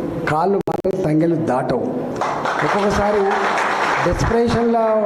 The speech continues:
"అదే ఇది ఇస్తా" అంటాడు, ఇయ్యరు, ఇయ్యలేరు. నాకు తెలుసు ఏముంటుందో. నేను కూడా, ఆ?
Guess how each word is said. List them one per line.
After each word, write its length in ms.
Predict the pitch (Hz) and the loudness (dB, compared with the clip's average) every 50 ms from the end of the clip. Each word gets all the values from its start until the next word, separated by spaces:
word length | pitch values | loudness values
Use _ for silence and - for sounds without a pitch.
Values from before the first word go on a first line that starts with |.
| 202 220 214 220 220 220 | 0 0 -2 -2 -2 0
"అదే 120 | 226 226 220 | 0 0 2
ఇది 200 | 208 208 208 233 | 2 2 2 2
ఇస్తా" 220 | 226 226 220 226 | 0 0 0 0
అంటాడు, 360 | 214 220 220 226 220 220 214 | 0 2 0 2 2 2 2
ఇయ్యరు, 440 | 202 202 202 208 226 262 277 247 214 | 2 2 2 2 2 2 2 2 2
ఇయ్యలేరు. 600 | 175 175 202 208 196 196 208 214 196 156 123 120 - 147 | 2 2 2 2 4 4 4 2 2 2 0 0 0 2
నాకు 220 | 165 180 180 175 | 2 0 0 0
తెలుసు 260 | 185 214 233 226 233 | 0 0 0 2 2
ఏముంటుందో. 560 | 220 185 190 196 196 190 185 160 170 143 - 127 - - 175 165 - - - - - - - - - - - - | 2 4 4 4 2 2 2 2 0 0 0 -2 -2 -4 -4 -6 -6 -6 -6 -8 -8 -8 -8 -10 -8 -6 -2 0
నేను 200 | 135 143 175 208 | 2 2 2 2
కూడా, 160 | 214 208 202 185 202 156 139 - 285 - - - 240 - - - - - - - | 2 2 2 2 0 0 0 0 0 -2 -2 -2 -2 -2 -2 -2 -2 -2 -2 0
ఆ? 420 | 143 165 214 254 247 - - - | 0 0 0 0 0 -2 -2 -4